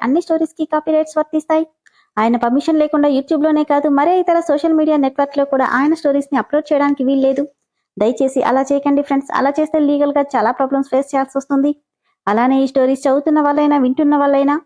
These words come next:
మీరు మరే ఛానల్లోనైనా శ్రీధర్ గారి స్టోరీస్‌ని చూసినట్లయితే వెంటనే నాకు కామెంట్ బాక్స్‌లో మెసేజ్ చేయండి ఫ్రెండ్స్.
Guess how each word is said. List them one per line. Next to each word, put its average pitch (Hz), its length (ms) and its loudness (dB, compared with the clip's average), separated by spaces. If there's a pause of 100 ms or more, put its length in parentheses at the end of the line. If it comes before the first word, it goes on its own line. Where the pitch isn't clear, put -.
(320)
మీరు 359 180 2
మరే 381 220 2
ఛానల్లోనైనా 349 640 2
శ్రీధర్ 302 360 0
గారి 311 200 2
స్టోరీస్‌ని 285 460 0
చూసినట్లయితే 269 560 0
వెంటనే 247 340 0
నాకు 294 240 0
కామెంట్ 277 340 0
బాక్స్‌లో 269 340 -2
మెసేజ్ 262 400 0
చేయండి 262 260 0
ఫ్రెండ్స్. 285 300 -2